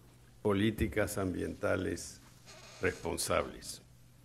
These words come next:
Pero también tenemos que apoyar políticas económicas responsables.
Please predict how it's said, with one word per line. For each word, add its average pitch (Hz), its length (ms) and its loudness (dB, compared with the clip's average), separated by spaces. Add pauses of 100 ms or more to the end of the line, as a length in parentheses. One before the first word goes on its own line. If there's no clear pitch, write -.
(460)
Pero 110 240 8
también 135 520 12
tenemos 123 480 8
que 110 120 4
apoyar 110 600 6
políticas 104 760 2
económicas 95 800 6
responsables. - 1000 -12